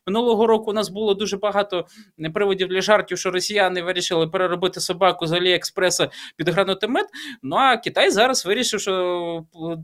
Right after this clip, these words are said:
цілком робоча тема, він таких собак в буквальному сенсі переробляє під гранатомет і, е, ставить на озброєння щось типу місцевої тероборони.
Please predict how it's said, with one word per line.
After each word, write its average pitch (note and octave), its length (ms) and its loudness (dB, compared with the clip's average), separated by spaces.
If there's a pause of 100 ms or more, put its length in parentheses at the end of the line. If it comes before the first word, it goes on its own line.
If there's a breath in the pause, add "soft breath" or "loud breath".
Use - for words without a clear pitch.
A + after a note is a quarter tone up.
цілком A3 320 -2
робоча G3+ 340 2
тема, C#4 320 4
він G3 140 -2
таких F#3+ 320 -2
собак F3 340 4
в E3 40 -10
буквальному E3 500 2
сенсі B3+ 320 0
переробляє D#3+ 760 2 (280 loud breath)
під D#3+ 120 0
гранатомет F3+ 640 0
і, A#3+ 320 -2
е, F3 500 -2 (200)
ставить B3 360 0
на F3+ 60 -2
озброєння G3 400 0
щось - 180 -6
типу - 200 -12
місцевої E3 380 -2
тероборони. D#3 600 -2